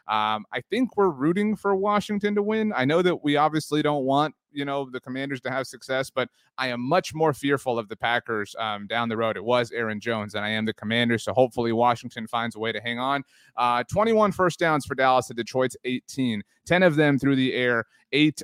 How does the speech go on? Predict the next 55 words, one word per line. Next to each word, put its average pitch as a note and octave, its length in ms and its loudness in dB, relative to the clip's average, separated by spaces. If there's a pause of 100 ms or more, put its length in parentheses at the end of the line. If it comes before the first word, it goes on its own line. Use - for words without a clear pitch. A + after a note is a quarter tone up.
off C3 240 0
of, A#2+ 180 4
uh, A2 300 0
you D#3 100 -2
know, G#2+ 160 0
runs, B2 380 0
and, A#2+ 360 -2
uh, A2+ 300 2 (100)
three C3 300 0
from A2+ 260 -2
penalties. A#2 480 -2
So, A2 120 -8
hey, A2+ 200 -4
that G#2+ 160 -6
kind A#2+ 140 -6
of A2 80 -10
stuff G#2+ 240 -6
happens. C3 400 -2 (260)
Um, A2+ 480 0
Cowboys C3+ 380 -2
ran C3+ 160 -2
fifty-nine C3+ 480 0
plays C#3+ 280 2
to C3 60 -10
Detroit's C3 320 -2
fifty-six, C3 520 -6
three D#3 200 4
hundred D#3 240 4
thirty D3+ 260 6
total D3 260 4
yards C#3 360 4
for F3 80 -4
the E3 100 0
Cowboys, F3+ 500 2
which B2+ 280 -4
I C3 60 -4
think C#3 220 -6
feels C#3 280 -2
like B2+ 120 -4
a A2+ 40 -4
lot A#2+ 240 2
more C3 180 0
than A#2 160 -2
there G#2+ 140 -2
were. C#3 280 4 (260)
Uh, A#2+ 160 0
both F3+ 320 4
teams E3+ 320 -4
had A#2+ 180 -2
five C#3+ 320 0
point D3 260 -4
six - 280 -10
yards B2+ 280 2
per - 160 -10
play. C3 440 -2